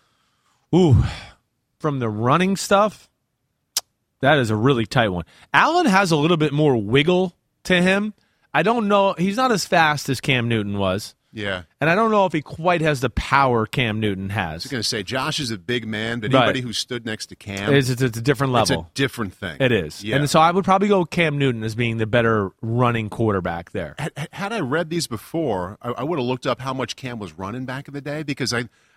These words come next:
Speaker 2: I think I, I did this, uh, for the U S F L because Jeff Fisher had Paxton Lynch. He was comparing Paxton Lynch to Josh Allen in the running game,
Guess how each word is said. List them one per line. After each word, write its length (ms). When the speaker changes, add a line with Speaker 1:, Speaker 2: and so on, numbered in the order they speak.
Speaker 2:
I 80
think 200
I, 140
I 80
did 240
this, 300
uh, 380
for 120
the 60
U 140
S 120
F 160
L 160
because 180
Jeff 220
Fisher 380
had 280
Paxton 380
Lynch. 220
He 80
was 100
comparing 420
Paxton 380
Lynch 200
to 40
Josh 320
Allen 200
in 40
the 60
running 260
game, 300